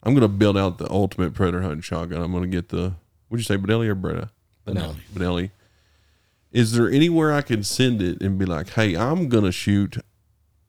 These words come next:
Speaker 1: some tungsten shot, double aught, or whatever it may be.
Speaker 2: Yeah, Rob Roberts.
Speaker 1: I want this son of a bitch to be set up to just the most long range pattern holding thing ever."
Speaker 2: I, I mean,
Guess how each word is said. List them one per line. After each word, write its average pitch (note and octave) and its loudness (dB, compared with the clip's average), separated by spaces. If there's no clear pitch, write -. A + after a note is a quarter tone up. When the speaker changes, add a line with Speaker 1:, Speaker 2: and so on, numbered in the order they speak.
Speaker 1:
some F2 -2
tungsten G2+ -2
shot, E2+ -6
double F#2 -2
aught, F2 -4
or F#2 -4
whatever F2+ -2
it D#2 -6
may F2 -2
be. D2+ -6
Speaker 2:
Yeah, - -10
Rob A#2+ -6
Roberts. - -6
Speaker 1:
I A2 -2
want B2 4
this A2 4
son - -2
of F#2+ -4
a F2+ -8
bitch F#2+ -2
to F#2+ -6
be F2 -4
set G2 0
up F2 -4
to F#2 -2
just F2 -6
the G2+ -4
most F#2+ 0
long F#2+ -2
range F2+ -8
pattern F#2 -8
holding F#2+ -4
thing F2+ -6
ever." - -16
Speaker 2:
I, B2+ -2
I A#2+ -4
mean, G#2 -4